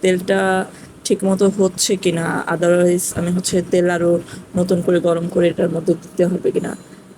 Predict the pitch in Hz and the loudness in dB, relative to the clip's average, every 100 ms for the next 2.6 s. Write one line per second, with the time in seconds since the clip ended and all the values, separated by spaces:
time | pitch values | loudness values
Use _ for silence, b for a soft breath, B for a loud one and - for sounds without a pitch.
0 | - 233 240 240 226 233 226 220 214 233 | -2 0 0 0 0 0 0 0 0 0
1 | 226 - 208 202 240 302 294 - - 262 | -2 -2 -2 0 0 0 -2 -4 -2 -2
2 | 254 262 240 214 214 | -4 -2 2 4 2